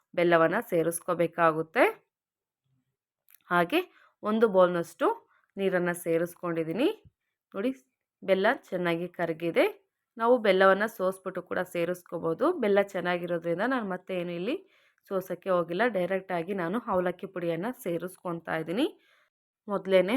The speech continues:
ಅವಲಕ್ಕಿ, ಹುರ್ಗಡ್ಲೆ ಹಾಗೆ ಶೇಂಗಾ ಬೀಜವನ್ನ ಈ ರೀತಿ ಪೌಡರ್ ಆಗಿ ರೆಡಿ ಮಾಡಿಟ್ಕೊಂಡಿದ್ವಲ್ಲ, ಅದನ್ನ ಸೇರಿಸ್ಕೊತಾ ಇದ್ದೀನಿ. ತುಂಬಾನೇ ರುಚಿಯಾಗಿರುತ್ತೆ. ಕಡಿಮೆ ಸಮಯದಲ್ಲಿ ಮಾಡುವಂತಹ ಒಂದು ಸ್ವೀಟ್ ರೆಸಿಪಿ. ಖಂಡಿತ ಈ ವಿಧಾನದಲ್ಲಿ ಒಂದ್ಸಲ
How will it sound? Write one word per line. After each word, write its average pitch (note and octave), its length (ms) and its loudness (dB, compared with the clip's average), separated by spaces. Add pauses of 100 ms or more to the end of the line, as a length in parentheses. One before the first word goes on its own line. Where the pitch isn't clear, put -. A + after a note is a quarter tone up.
(140)
ಅವಲಕ್ಕಿ, F#3 480 2
ಹುರ್ಗಡ್ಲೆ F3+ 500 -2
ಹಾಗೆ F#3+ 260 -2
ಶೇಂಗಾ F3+ 320 -6
ಬೀಜವನ್ನ F3 480 -4 (1200)
ಈ G#3 80 -4
ರೀತಿ G3 260 0
ಪೌಡರ್ F#3 360 2
ಆಗಿ E3+ 180 -4
ರೆಡಿ F3 220 0
ಮಾಡಿಟ್ಕೊಂಡಿದ್ವಲ್ಲ, E3+ 760 -6 (100)
ಅದನ್ನ E3+ 280 -4
ಸೇರಿಸ್ಕೊತಾ E3 800 -10
ಇದ್ದೀನಿ. E3 280 0 (1600)
ತುಂಬಾನೇ A#3 380 2
ರುಚಿಯಾಗಿರುತ್ತೆ. F#3 760 -4
ಕಡಿಮೆ G3 380 -4
ಸಮಯದಲ್ಲಿ F#3 500 -2
ಮಾಡುವಂತಹ E3+ 760 -4
ಒಂದು F3+ 240 -6
ಸ್ವೀಟ್ F3+ 360 -8
ರೆಸಿಪಿ. E3+ 400 -10
ಖಂಡಿತ E3+ 420 -8
ಈ F3+ 160 -4
ವಿಧಾನದಲ್ಲಿ E3+ 500 -8
ಒಂದ್ಸಲ E3 300 -4